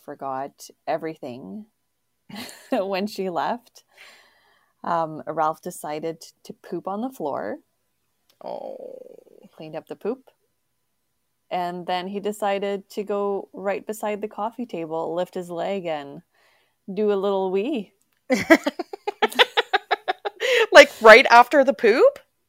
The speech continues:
Speaker 1: Well, not too long after.
Speaker 2: Oh my goodness.
Speaker 1: Like, what was going on?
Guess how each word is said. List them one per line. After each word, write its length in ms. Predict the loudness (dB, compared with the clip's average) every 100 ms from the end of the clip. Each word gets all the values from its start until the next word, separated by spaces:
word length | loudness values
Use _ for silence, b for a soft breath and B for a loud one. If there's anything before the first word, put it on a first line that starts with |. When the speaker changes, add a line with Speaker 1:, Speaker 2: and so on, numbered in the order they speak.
| _ _ _ _ _ _
Speaker 1:
Well, 260 | -6 0 0
not 260 | 0 -4 -6
too 140 | -4
long 280 | -2 -2 -4
after. 600 | -6 -6 -10 -8 -10 -12 _ 2
Speaker 2:
Oh 280 | 6 6
my 180 | 6 4
goodness. 680 | 4 2 4 4 2 -2 -6
Speaker 1:
Like, 240 | -4 -4 -2
what 160 | -2
was 160 | -2 -4
going 380 | -2 0 0 2
on? 680 | 2 2 0 -2 -4 -8